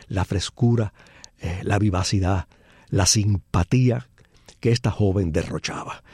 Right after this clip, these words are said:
Esa actriz de ojos grandes era como una niña en el cuerpo de la mujer que comenzaba a ser, ¿eh?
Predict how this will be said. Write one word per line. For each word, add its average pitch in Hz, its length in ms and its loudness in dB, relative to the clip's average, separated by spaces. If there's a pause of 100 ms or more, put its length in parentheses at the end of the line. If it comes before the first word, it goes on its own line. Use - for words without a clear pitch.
(280)
Esa 120 260 4
actriz - 720 2
de 117 160 2
ojos 120 340 2
grandes 175 800 4
era 127 240 2
como 120 300 2
una 156 280 4
niña 151 540 4 (440)
en 131 180 2
el 127 160 2
cuerpo 151 500 2
de 120 100 2
la 107 120 2
mujer 127 420 0
que 117 140 -2
comenzaba 98 840 0
a 87 120 -6
ser, - 340 -6 (240)
¿eh? 143 100 0